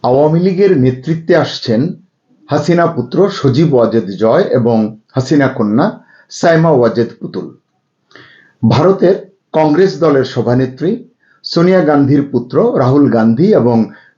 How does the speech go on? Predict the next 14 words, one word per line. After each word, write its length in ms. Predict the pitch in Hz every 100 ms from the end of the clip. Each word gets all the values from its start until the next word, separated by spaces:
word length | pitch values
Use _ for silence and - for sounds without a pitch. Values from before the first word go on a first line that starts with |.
| _
কন্যা 360 | 170 175 175 175
প্রিয়াঙ্কা 560 | 170 170 185 165 139
গান্ধীর 480 | 104 117 143 131 131
মডেলে 580 | 104 110 131 113 90 - _ _ _ _ _ _ - _ -
বাংলাদেশ 600 | 104 127 131 127 143 - -
আওয়ামী 260 | 135 143 156
লীগের 280 | 165 185
জন্য 480 | 170 185 151 98 - _ - 113
জয় 280 | 143 143 143
পুতুল 420 | 151 143 165 151
কনসেপ্ট 640 | 143 127 - 170 165 -
নিয়ে 360 | 120 95 87 - _ _
এগোতে 320 | 165 147 139 113
চাইছেন 500 | 151 156 170 196